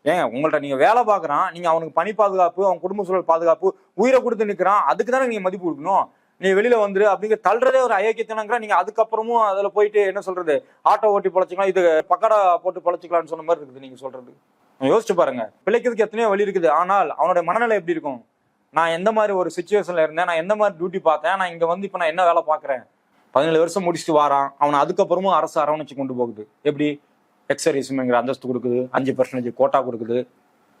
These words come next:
புரியுதுங்களா? இந்த மாதிரிலாம் செஞ்சு அவனை அப்படி இன்னும், இன்னும், "டேய், நீ இன்னும் ஆர்மில இருந்து வெளில வந்திருக்க, மதிப்புக்குரியவனாக நான் உன்னை வச்சிருக்கேன், நீ நாட்டிற்காக ஏதோ பண்ணிட்டு வந்த" அப்படின்னு வச்சிருக்காங்கல்ல. அவங்க கூட வேலை பார்த்த, இதுக்கு முன்னாடி இந்த சர்வீஸ்ல இருக்கணும் பார்க்கும்போது இவனுக்குமே உள்ள ஒரு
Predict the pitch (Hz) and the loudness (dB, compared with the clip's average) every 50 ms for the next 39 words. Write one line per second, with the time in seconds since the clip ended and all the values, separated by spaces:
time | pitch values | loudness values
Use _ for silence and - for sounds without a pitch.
0 | _ _ _ _ _ _ - 151 147 131 120 113 117 127 131 113 - _ _ - | _ _ _ _ _ _ -2 0 0 0 0 2 2 2 2 2 -2 _ _ -20
1 | _ - 147 151 160 151 151 156 151 175 196 208 - - _ _ - - 165 165 | _ -6 0 0 0 2 2 0 2 2 0 0 -2 -4 _ _ -10 -4 -2 -2
2 | 175 185 220 240 208 175 160 151 139 139 175 196 180 190 196 185 - _ - 170 | 0 2 2 2 2 4 2 2 2 2 0 -2 0 -2 -4 -4 -6 _ -4 0
3 | 190 240 277 277 226 - - _ _ _ - 147 196 208 190 175 180 180 175 190 | 2 4 4 2 2 0 -6 _ _ _ -2 2 2 2 2 0 -2 -4 0 2
4 | 208 196 170 165 180 190 196 196 180 175 175 165 175 196 190 170 180 185 175 165 | 2 4 4 4 2 2 0 -2 2 2 2 2 0 0 0 0 2 2 0 0
5 | 165 160 - 196 185 165 160 190 165 202 202 - 196 185 180 175 175 170 175 180 | -2 -4 -4 -2 0 0 -2 -2 -2 -8 -4 0 0 2 2 2 2 0 0 0
6 | 170 165 160 151 147 151 - 180 170 151 160 175 196 196 - _ _ _ 151 156 | -2 0 0 0 -2 -2 -2 -2 -4 -2 0 -2 -2 -2 -4 _ _ _ -6 -4
7 | 147 147 170 196 190 190 165 - 175 175 170 185 180 165 156 180 190 - - 175 | 0 2 2 0 0 -4 0 2 2 2 4 4 2 4 4 2 0 2 0 -2
8 | 185 208 165 175 170 165 165 165 180 190 170 151 151 180 190 180 156 151 - 165 | -2 0 -2 0 0 0 2 2 2 2 2 0 -2 -4 -2 -2 -2 -2 -2 -2
9 | 165 151 143 139 139 _ - - 117 135 156 151 147 185 190 190 165 165 170 170 | -2 -2 -2 -2 -10 _ -2 2 2 2 2 2 0 2 4 4 4 4 2 2
10 | 147 160 156 - 175 180 185 175 156 151 151 139 147 151 160 160 156 156 139 139 | 2 2 0 2 2 2 2 2 0 -4 -6 -6 -2 -2 0 0 0 -4 -4 -4
11 | 143 - - 147 160 175 165 - 165 156 151 139 147 143 135 127 - 151 160 151 | -4 -2 -2 -2 -2 -2 -6 -2 0 0 0 0 -2 -4 -4 0 2 0 0 0
12 | 147 156 165 165 175 165 156 151 147 196 208 185 170 175 190 175 160 | -2 -4 -4 -2 -2 -4 -4 -4 -2 0 0 0 2 2 0 0 0